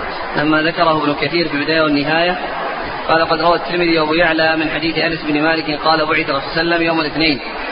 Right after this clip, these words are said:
وصلى علي يوم الثلاثاء"، ورواه بعضهم عن مسلم الملائي عن حبة بن جوين عن علي، وحديث حبة لا يساوي حبة.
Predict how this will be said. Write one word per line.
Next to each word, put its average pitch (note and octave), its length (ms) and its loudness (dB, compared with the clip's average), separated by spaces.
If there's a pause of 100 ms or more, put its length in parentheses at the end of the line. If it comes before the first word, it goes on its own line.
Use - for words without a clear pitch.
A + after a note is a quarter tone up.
(220)
وصلى F3 400 0
علي E3 420 2
يوم D#3+ 160 0
الثلاثاء"، D3+ 640 0
ورواه D3+ 420 4
بعضهم D#3 400 2
عن D3+ 100 0
مسلم E3+ 280 -2
الملائي D#3+ 460 2
عن C#3+ 140 0
حبة E3 300 -2 (120)
بن D3+ 200 0
جوين D#3 380 2 (460)
عن E3+ 140 4
علي، E3 280 2 (440)
وحديث D#3+ 640 2
حبة E3 520 2 (420)
لا F3 220 8
يساوي F3 720 2
حبة. C#3 460 0